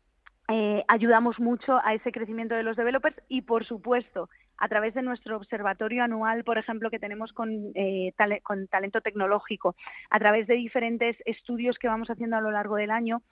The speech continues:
lo que vamos haciendo es que las empresas puedan entender este, este talento tecnológico.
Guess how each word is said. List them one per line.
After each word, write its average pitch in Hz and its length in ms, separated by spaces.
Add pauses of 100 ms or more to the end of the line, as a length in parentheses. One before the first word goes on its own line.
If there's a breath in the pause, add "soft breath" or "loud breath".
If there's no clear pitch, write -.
(240 loud breath)
lo 233 100
que 226 80
vamos 240 220
haciendo 269 300
es 269 120
que 254 140
las 220 260
empresas 240 580
puedan 269 320
entender 202 540
este, 190 480
este 208 320
talento 190 380
tecnológico. 175 720